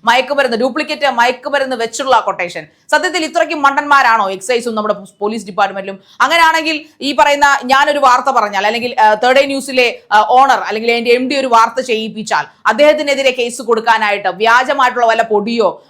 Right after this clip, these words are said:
വല്ല കൊക്കൈൻ പൗഡർ ആണെന്ന് പറഞ്ഞാൽ അതിന്റെ കാറിലോ അദ്ദേഹത്തിന്റെ സ്കൂട്ടറിലോ കൊണ്ടുവച്ചിട്ട് അദ്ദേഹത്തെ പിടിച്ചൊരു മുപ്പത് ദിവസം ജയിലിലിടുക, എന്നിട്ട് ഇറങ്ങി കഴിയുമ്പോൾ പറയുകയാണ് ഇത് മറ്റേ കമ്മ്യൂണിസ്റ്റ് പച്ചയാണോ, ഇത് മറ്റേ ചെമ്പരത്തിപ്പൂവിന്റെ ഇലയാണ് എന്ന് പറയുക, അല്ലെങ്കിൽ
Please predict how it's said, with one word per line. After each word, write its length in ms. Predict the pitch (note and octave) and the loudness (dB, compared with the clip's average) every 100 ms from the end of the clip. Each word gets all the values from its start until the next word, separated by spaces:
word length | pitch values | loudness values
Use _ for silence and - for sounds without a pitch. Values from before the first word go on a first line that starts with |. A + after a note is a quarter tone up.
| G3 | -2
വല്ല 140 | A3+ | -2
കൊക്കൈൻ 340 | A3+ A#3 C4+ | 0 0 0
പൗഡർ 220 | B3 A3+ A#3 | 4 2 2
ആണെന്ന് 160 | A3+ | 0
പറഞ്ഞാൽ 140 | A3 G#3+ | 0 -2
അതിന്റെ 180 | A3 | -2
കാറിലോ 680 | A3 G3+ G3 A#3 A3+ F3+ - G#3 | 0 4 4 2 0 -2 -4 -4
അദ്ദേഹത്തിന്റെ 340 | A3+ G#3+ A3+ | -2 0 -2
സ്കൂട്ടറിലോ 480 | - A#3+ B3+ C4 A#3+ | -4 -2 0 0 0
കൊണ്ടുവച്ചിട്ട് 560 | A3+ A3+ G#3+ G#3+ G3+ - - | 0 -2 -4 -4 -4 -4 -2
അദ്ദേഹത്തെ 320 | A#3+ D4 D4+ | 2 2 2
പിടിച്ചൊരു 340 | C4+ B3+ B3+ A#3+ | 0 0 0 2
മുപ്പത് 340 | A#3 B3 D4+ | 0 2 2
ദിവസം 280 | C#4 B3+ A#3+ | 2 -6 -2
ജയിലിലിടുക, 440 | A3 A#3+ A#3 F#3+ | 0 0 0 0
എന്നിട്ട് 280 | F3+ B3 C#4 | 0 0 0
ഇറങ്ങി 240 | B3+ D4 E4+ | 0 0 -2
കഴിയുമ്പോൾ 340 | C#4+ C4 C4 | -2 -2 -2
പറയുകയാണ് 800 | A#3 A#3 B3+ G#3+ G3 G3+ - A#3 | 0 0 2 0 0 -4 -6 -6
ഇത് 100 | C4 | -2
മറ്റേ 200 | C4+ B3 | 0 0
കമ്മ്യൂണിസ്റ്റ് 480 | A3+ A#3 C#4 C#4+ C#4+ | -2 -2 -2 -2 0
പച്ചയാണോ, 540 | A#3 B3 A#3+ G#3 G3 | 0 0 2 2 0
ഇത് 140 | G#3+ | -2
മറ്റേ 120 | A#3+ A3+ | -6 -4
ചെമ്പരത്തിപ്പൂവിന്റെ 680 | A3+ A#3+ A#3 A#3+ C4 A#3+ | -2 -2 -4 -4 -4 0
ഇലയാണ് 680 | A3 B3 A#3+ G#3 G3 - G#3+ | 2 4 2 2 -4 -8 -8
എന്ന് 120 | A3+ | 0
പറയുക, 300 | A3 G3+ G3+ | 2 2 2
അല്ലെങ്കിൽ 440 | G3 A3 A#3+ B3+ | 2 2 0 -4